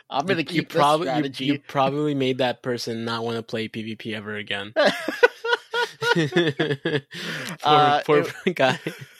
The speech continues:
Speaker 1: Yeah. Uh, I just, I was like, "Okay, well, I'm just gonna leave it like this, and, uh, we'll see how, <laughs> see if it keeps playing out like that." So, uh, yeah,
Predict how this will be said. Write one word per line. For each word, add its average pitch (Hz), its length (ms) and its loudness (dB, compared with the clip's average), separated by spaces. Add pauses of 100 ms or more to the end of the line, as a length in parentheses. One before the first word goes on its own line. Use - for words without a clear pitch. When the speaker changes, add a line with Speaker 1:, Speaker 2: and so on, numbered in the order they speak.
(1120)
Speaker 1:
Yeah. 120 260 -2 (520)
Uh, 117 500 0 (460)
I 139 140 2
just, 127 400 -8
I 135 200 -2
was 123 120 -6
like, 139 140 -2
"Okay, 220 220 0
well, 170 200 0
I'm 170 80 -4
just 175 160 -14
gonna 127 180 -6
leave 123 240 -10
it - 60 -14
like 104 200 -12
this, 117 320 -16
and, 110 300 -16
uh, 107 320 -16
we'll 123 100 -20
see - 140 -18
how, 123 160 -12 (280)
<laughs> - 300 -12
see 156 200 -6
if 156 100 -6
it 165 80 -8
keeps 175 220 -10
playing 175 300 -6
out 196 160 -4
like 127 180 -12
that." 107 200 -14 (560)
So, 123 560 0 (380)
uh, 147 380 4
yeah, 262 180 2